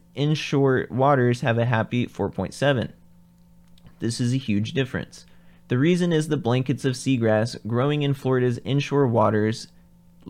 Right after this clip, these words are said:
like turtle grasses and manatee grasses that suck up C O two as they photosynthesize, particularly in the spring. Another study the same year showed the effect in tropical Indo-Pacific seagrasses,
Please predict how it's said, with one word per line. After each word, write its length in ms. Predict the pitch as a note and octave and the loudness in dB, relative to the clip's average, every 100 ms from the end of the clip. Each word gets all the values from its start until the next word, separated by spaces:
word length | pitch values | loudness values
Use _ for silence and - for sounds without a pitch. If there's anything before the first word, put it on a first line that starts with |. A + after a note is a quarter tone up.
| - - - | -20 -20 -2
like 240 | A#2+ A2 | 0 0
turtle 300 | - F3+ G#3+ | 0 4 4
grasses 560 | A#2+ B2 A#2+ A#2+ B2 A#2 | 6 4 4 2 -2 -2
and 240 | - A2+ | -2 -2
manatee 440 | A2+ D#3+ D#3 C#3 A#2 | 0 0 -2 -2 0
grasses 600 | G#2 G#2 A2+ A2+ A2 G2+ | 2 0 0 0 -2 -2
that 360 | F#2+ G#2+ G2+ - - | -4 -2 -2 -4 -20
suck 320 | - C#3+ C#3 | -2 0 2
up 180 | B2+ B2 | 0 -4
C 180 | - C3 | -2 2
O 80 | A2 | 2
two 360 | - F3 D3+ | 2 2 2
as 160 | F#2+ A2+ | 2 0
they 120 | G#2 | -2
photosynthesize, 1120 | G#2+ A2+ G2 - E3 D#3+ C#3 A2 A2 A2+ - - - - - | 0 -2 -2 -4 -6 -6 -4 -2 0 -2 -6 -20 -20 -20 -6
particularly 640 | C#3 B2 C3+ A#2+ A2+ A2+ | -4 -2 -2 0 2 0
in 80 | E2 | 0
the 100 | G2+ | -4
spring. 760 | - - - - - C#3 A#2+ - - - - - - - - - - - - - - - - - - - | -6 -16 -20 -16 -4 -2 -2 -6 -16 -20 -20 -20 -20 -20 -20 -20 -20 -20 -20 -20 -20 -20 -20 -20 -20 -4
Another 340 | D3 G3 G#3 | 4 6 6
study 500 | G3+ - D3+ D3+ D3 - | 4 4 6 6 2 0
the 100 | C3 | -2
same 260 | C3+ C#3+ | 0 0
year 180 | C3+ C3 | 2 2
showed 460 | B2+ C3 B2+ B2+ - | 2 2 4 4 2
the 160 | B2+ B2 | 2 0
effect 380 | A#2+ C3+ C3+ - | 2 0 0 -2
in 160 | A#2+ | -2
tropical 680 | A#2 C#3 C3+ C3 C#3 C3+ B2 | 2 4 4 2 2 4 2
Indo-Pacific 1000 | - B2+ A#2+ A#2 - A2 C#3+ C#3 D2+ - - | 0 2 4 2 0 0 0 0 -4 -6 -16
seagrasses, 800 | - A#2+ G#2+ G2 G2+ A#2 - | -2 0 2 0 0 -4 -6